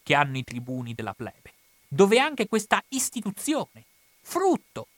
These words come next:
di un risalente scontro tra patrizi e plebei,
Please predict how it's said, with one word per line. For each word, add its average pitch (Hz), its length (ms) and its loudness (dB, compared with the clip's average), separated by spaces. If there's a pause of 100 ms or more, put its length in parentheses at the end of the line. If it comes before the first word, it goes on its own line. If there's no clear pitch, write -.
(220)
di 151 140 0
un 208 120 4
risalente 240 580 0
scontro 196 560 -2
tra 170 240 -2
patrizi 196 500 -2
e 180 40 0
plebei, 156 640 -2